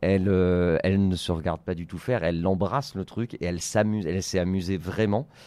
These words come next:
Et donc elle a tout donné. Et moi, en fait, je me contentais, euh, de lui mettre, euh, des signaux et des barrières de, « Hop, là on est un peu trop loin,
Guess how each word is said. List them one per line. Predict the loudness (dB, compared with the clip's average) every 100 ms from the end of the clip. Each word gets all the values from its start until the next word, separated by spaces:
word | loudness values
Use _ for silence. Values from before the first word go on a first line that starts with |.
| -20 -10 0
Et | 4 4
donc | 2 0 0
elle | -2
a |
tout | -2 0
donné. | 2 2 2 2
Et |
moi, | 4 6
en | 6
fait, | 4 -2
je | -2 -4
me | -2 -4
contentais, | -2 -2 0 0 2 0 0 -8 -20 -8 2
euh, | 6 6 6 4 0 -4 -20 _ -14
de | -6 2 4
lui | 4 6
mettre, | 6 6 4
euh, | 4 4 2 -2 -6 _ _ _ _ -18 -8
des | -2 -2
signaux | 0 0 0
et | 0
des | 2
barrières | 4 4
de, « | 0 0
Hop, | -2 2
là | 2
on | 4
est | 2
un | 0
peu | -4
trop | -2 2
loin, | 6 6 6